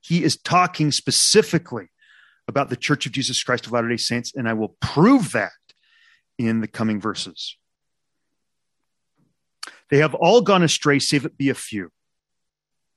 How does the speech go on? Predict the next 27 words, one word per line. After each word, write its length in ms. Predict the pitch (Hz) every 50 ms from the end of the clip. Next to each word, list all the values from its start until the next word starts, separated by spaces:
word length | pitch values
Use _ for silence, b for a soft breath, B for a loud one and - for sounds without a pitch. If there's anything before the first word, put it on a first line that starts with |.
| _ _ _ _ _ _
who 260 | - 131 131 131 - -
are 180 | 139 151 170
the 140 | 160 160 147
humble 280 | 110 151 180 175 175 160
followers 500 | - - 131 135 143 147 139 131 - -
of 100 | - -
Christ. 500 | - 110 98 - - - - - _ _ _ _ _ b b b b b -
Nevertheless, 480 | 143 185 190 226 214 196 202 190 -
they 200 | - - 175 190
are 200 | 175 170 165 175
led 340 | 156 151 165 165 165 - -
that 240 | - 151 156 - _ -
in 200 | 156 143 143 135
many 200 | 139 143 143 151 - -
instances 540 | 139 131 - - 156 - - 135 113 -
they 180 | - 135 135 135
do 260 | - 135 131 - - - -
err 240 | 156 160 160 160 139
because 340 | 117 147 - - 143 139
they 100 | - 131
are 60 | 120 -
taught 380 | - - - 151 147 151 - b b b b _ -
by 160 | 135 135 143
the 100 | 139 135
precepts 720 | - - - - 139 135 - - - 135 131 - - - -
of 200 | - 127 104 120
men." 500 | 113 110 117 113 107 98 90 82 82 -